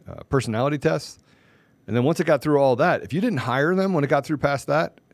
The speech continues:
and, and you knew that they had all the skills and everything checked out, we probably took you off the hiring, the, the hiring squad.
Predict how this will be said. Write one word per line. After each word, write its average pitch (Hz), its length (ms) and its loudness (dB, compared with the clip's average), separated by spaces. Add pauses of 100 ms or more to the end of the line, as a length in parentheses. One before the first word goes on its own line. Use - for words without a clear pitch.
(960)
and, 110 220 -4
and 117 180 -2
you 143 120 2
knew 135 340 4
that 135 140 -2
they 135 160 2
had 120 180 0
all 117 200 2
the 135 80 0
skills 139 480 0
and 90 300 -6
everything 135 280 -2
checked 131 300 0
out, 151 240 -2 (1200)
we 135 100 -4
probably 175 280 2
took - 200 -2
you 139 80 4
off 127 140 2
the 107 80 -2
hiring, 117 480 -4 (480)
the, 107 140 -4
the 95 160 -10
hiring 139 260 0
squad. 71 360 -6